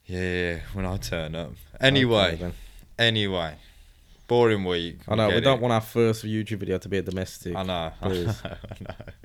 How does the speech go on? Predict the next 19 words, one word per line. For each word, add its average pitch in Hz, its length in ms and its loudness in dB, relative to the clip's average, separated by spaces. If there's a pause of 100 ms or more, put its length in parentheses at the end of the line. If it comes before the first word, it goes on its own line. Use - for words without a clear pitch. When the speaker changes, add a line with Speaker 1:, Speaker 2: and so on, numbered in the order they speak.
(760)
Speaker 1:
But 98 400 -2 (460)
let's 104 180 -2
get 98 140 2
into 95 300 -4
it 82 100 -10
then. 90 220 -10 (580)
Let's 110 300 -4
get 107 140 -4
into 92 360 -8
it. 87 200 -8 (720)
Episode 110 540 0
fifty, 87 680 -8 (100)
get - 220 -4
to 95 120 -8
know 90 220 -2
us. 80 480 -10 (540)
Let's 76 160 -12
delve 80 320 -6
in. 76 200 -10